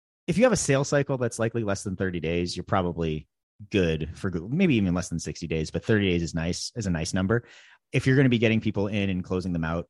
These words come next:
in that period of time, you're gonna do pretty okay on the services side of things. I think it, but where things work less is, like, it is in terms of, like,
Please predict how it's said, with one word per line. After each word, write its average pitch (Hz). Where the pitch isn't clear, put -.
in 104
that 87
period 87
of 78
time, 85
you're 98
gonna 143
do 107
pretty 110
okay 90
on 107
the 87
services 90
side 85
of 80
things. 82
I 90
think 90
it, 113
but 117
where 139
things 143
work 120
less 104
is, 117
like, 110
it 123
is 139
in 110
terms 101
of, 90
like, 85